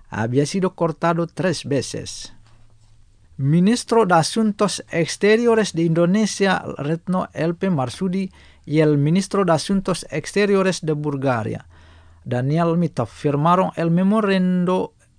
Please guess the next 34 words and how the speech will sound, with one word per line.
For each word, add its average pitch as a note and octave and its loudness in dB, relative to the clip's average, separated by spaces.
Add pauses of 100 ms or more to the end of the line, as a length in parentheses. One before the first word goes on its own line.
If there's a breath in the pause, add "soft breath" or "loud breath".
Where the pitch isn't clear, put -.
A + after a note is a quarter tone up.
(200)
de E3 -2
entendimiento D3 0
de B2 -4
la C3 -4
ampliación E3+ -2
de D#3+ -2
la E3 0
cooperación C3 -4
de - -4
exención F3+ -2
de D#3+ 2
visado D3+ 0 (260 soft breath)
para B2+ -2
los B2+ -4 (440 soft breath)
titulares D#3+ 0
de D#3+ -6
pasaporte C#3+ -4
diplomáticos C3 -6 (320)
y C3+ -6
oficiales A2+ -4
de D3 -6
ambos D3 -4
países. A2 -6 (1400 soft breath)
Cónsul A#3+ 0
General G#3 4
de F3+ 2
la F3 6
República F#3+ 0
de E3+ 2
Indonesia E3+ 0
a C#3+ -2
New D#3+ 0
South E3+ -4
Wales, A#2+ -2